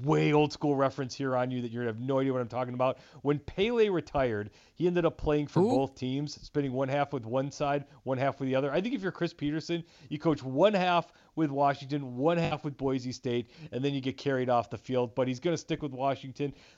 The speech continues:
Speaker 1: More talented team. Jacob Eason trying to have a big final game before going off to the N F L, which it looks like he might do. I am going your Washington Huskies in this.
Speaker 2: Pele.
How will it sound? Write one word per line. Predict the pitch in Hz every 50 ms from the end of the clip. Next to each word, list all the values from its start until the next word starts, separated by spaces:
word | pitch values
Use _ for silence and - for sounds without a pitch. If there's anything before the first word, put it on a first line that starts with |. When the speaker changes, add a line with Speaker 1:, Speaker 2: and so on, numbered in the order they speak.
| _ _ 127
Speaker 1:
More | 135 160 175
talented | 165 - 170 165 160 156 160 147
team. | - 156 160 151 147 123
Jacob | - - 147 160 170 165 180 156 135
Eason | 147 156 156 147 - 160 160 156 - - - - _ _ _ _
trying | - - 151 156 151 165 170
to | 160
have | 151 151 143
a | 131 120 107 - _
big | 156 156 156 151 135
final | - _ _ 170 156 151 151 151 151
game | 135 143 147 147
before | 143 - - 151 135
going | 135 143 143 143
off | 139 139 -
to | - 139
the | 139 139
N | 135 135
F | 123 - 139
L, | 139 139
which | 139 135 -
it | 139 135
looks | 131 -
like | 135 123
he | 120 127
might | 135 131 127 110 -
do. | 143 143 147 - - - - - - _
I | - 135 143
am | 143 147
going | 127 139 143 139 135 131
your | 131 131 127
Washington | 120 117 120 113 - - 117 110 107
Huskies | 90 110 104 - - 95 95 87
in | 95 90
this. | 90 85 82 - - -
Speaker 2:
Pele. | - - - 165 165 160 151 131 120 117 113 107 95 82 -